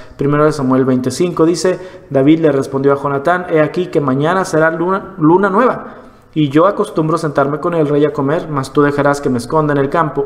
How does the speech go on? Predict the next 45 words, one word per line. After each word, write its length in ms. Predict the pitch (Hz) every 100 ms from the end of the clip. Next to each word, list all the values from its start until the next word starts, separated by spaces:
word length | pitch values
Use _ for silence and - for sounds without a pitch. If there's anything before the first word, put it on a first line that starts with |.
| -
hasta 280 | 156 - 147
la 220 | 123 120
tarde 420 | 165 175 180 180 - - - -
del 240 | 143 135
tercer 420 | 135 123 143 139
día", 320 | 143 214 214 139
porque 220 | 113 135
era 120 | 131
cuando 240 | 147 143
salía 880 | 147 196 196 190 175 160 156 - - -
la 160 | 127
primera 640 | 127 135 139 190 208 196 165
astillita 540 | 165 151 147 143 135
de 100 | 120
la 100 | 113
luna. 340 | 117 127 104 - - -
Tenían 400 | - 127 139 131
varios 380 | 127 135 143 131
días 320 | 143 143 127
oscuros. 560 | 127 - 175 139 - - - - -
Número 240 | - 127 139
tres, 460 | 160 127 - - - - - _ _ _ -
al 320 | 120 123 120
punto 560 | 208 240 240 247 240 156
en 140 | 143
el 160 | 139 127
que 100 | 131
se 140 | 123
encuentran 400 | 123 156 175 202
las 160 | 170 139
estrellas 480 | - 151 151 127
cuando 340 | - 127 120 113
sucede 760 | 131 120 - 175 180 180 175 139
el 80 |
equinoccio 720 | 131 127 135 135 185 202 202 156
de 100 | 135
primavera 600 | 175 180 160 139 139 139
se 160 | -
le 100 | 131
llama 440 | 127 143 160 160 -
el 180 | 139 123
primer 320 | 123 139 139
punto 300 | 135 127 143
de 100 | 139
Aries. 580 | 151 175 165 113 -